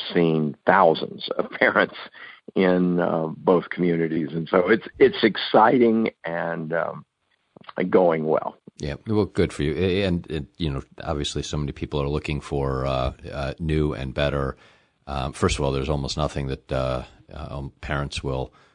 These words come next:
Speaker 2: want to do for their kids, uh, across all, uh, countries and regions and, uh, um,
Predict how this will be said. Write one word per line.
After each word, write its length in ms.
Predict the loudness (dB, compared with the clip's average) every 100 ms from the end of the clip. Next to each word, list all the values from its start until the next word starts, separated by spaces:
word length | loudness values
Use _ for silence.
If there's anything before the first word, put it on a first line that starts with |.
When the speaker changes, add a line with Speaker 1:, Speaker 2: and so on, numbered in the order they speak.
| _
Speaker 2:
want 180 | -2 -2
to 80 | -2
do 400 | -4 -2 -2 -6 -12
for 260 | -8 -6
their 160 | -4 -8
kids, 500 | -4 -2 -2 -4 -12 -12
uh, 120 | -14 -12
across 460 | -8 -6 -4 -6 -8
all, 440 | -4 -2 -2 -4 -8 _ _ _ _ -20 -12
uh, 360 | -8 -6 -6
countries 540 | -6 -6 -4 -4 -4 -4
and 200 | -8 -10
regions 580 | -4 -2 0 0 0 -4
and, 280 | -6 -8 -10
uh, 380 | -8 -8 -8 -12 _ _ _
um, 260 | -16 -16